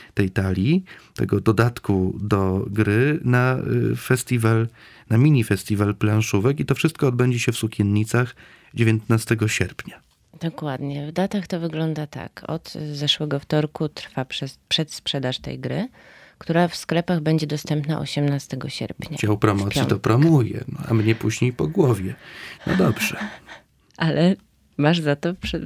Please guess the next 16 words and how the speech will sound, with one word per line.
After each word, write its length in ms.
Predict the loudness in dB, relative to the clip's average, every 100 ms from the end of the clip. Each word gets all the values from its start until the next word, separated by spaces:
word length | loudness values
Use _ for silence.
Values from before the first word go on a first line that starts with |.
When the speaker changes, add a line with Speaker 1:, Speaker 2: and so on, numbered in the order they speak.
| -6
Speaker 2:
przegląd 420 | 0 2 2 0
przed, 420 | -4 -6 -6 -6 -8
y, 380 | -6 -6 -8 -10
premierowy. 400 | -2 2 2 2
Speaker 1:
Przegląd 420 | 2 2 2 0 0
przedpremierowy, 640 | -4 0 2 2 0 -6 -12
dobrze. 300 | -14 -12 -8
Speaker 2:
Tak, 240 | -8 -4
tego 280 | 0 4 6
nie 160 | 6
ma 160 | 4 -2
w 40 |
sklepach. 560 | -4 -6 -8 -8 -12 2
Speaker 1:
Nie 220 | 2 4
ma. 160 | -2 -10 _ -16 -12 -10 0
Speaker 2:
E, 400 | 4 6 6